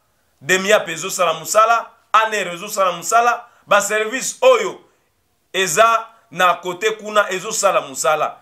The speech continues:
Yango bozoyoka bamoko bazokanga bango, bamoko bamosusu bazo sala musala ndenge sengeli esalem.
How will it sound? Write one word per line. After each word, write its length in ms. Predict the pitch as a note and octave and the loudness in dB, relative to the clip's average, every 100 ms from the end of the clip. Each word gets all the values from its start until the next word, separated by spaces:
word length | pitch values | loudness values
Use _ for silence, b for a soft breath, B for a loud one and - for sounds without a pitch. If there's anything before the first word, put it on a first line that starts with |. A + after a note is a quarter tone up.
| B - | B 0
Yango 240 | G3 A#3 | 0 0
bozoyoka 460 | G3+ E3+ G#3+ - E3 | -2 0 0 2 0
bamoko 360 | E3 G#3 G#3+ | 0 -2 -4
bazokanga 500 | E3+ D#3 F3+ C#3 B2 | -2 -4 -4 -6 -4
bango, 420 | B2+ C3 E3 F#3+ b - | -4 -4 -6 -12 b -2
bamoko 540 | D3+ F3+ A3 G#3 G3+ | 0 0 -2 -2 2
bamosusu 640 | F3 E3 E3+ A3+ F3+ D#3+ | 2 2 -4 -10 -10 -6
bazo 260 | D3 D3 F3+ | -2 -2 -2
sala 480 | - F3+ D#3 D#3+ - _ | 2 2 2 -2 -6 _
musala 380 | C#3+ C#3+ F3 F3 | -16 -2 0 0
ndenge 280 | F3+ F3 D#3+ | -4 -8 -8
sengeli 640 | D3+ D#3+ F3+ F3+ E3 - _ | -10 -6 -6 -4 -10 -14 _
esalem. 500 | G3 E3 D3+ G2 C#2 | 0 0 0 -4 -8